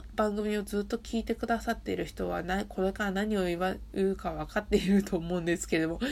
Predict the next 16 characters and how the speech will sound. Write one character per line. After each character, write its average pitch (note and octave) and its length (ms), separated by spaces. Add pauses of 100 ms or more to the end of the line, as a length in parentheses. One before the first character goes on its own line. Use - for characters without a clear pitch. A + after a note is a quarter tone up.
(800)
熱 F#3 260
中 F#3 320
症 F3+ 280
対 G3+ 260
策 G3+ 280
を F#3+ 140
し - 80
て、 C#4 220 (1300)
<laughs> C#4 1300
ね、 A#3 360 (580)
暑 F3+ 340
い E3+ 80
の E3 140
で F3 140
皆 F#3 280
様、 A#3 320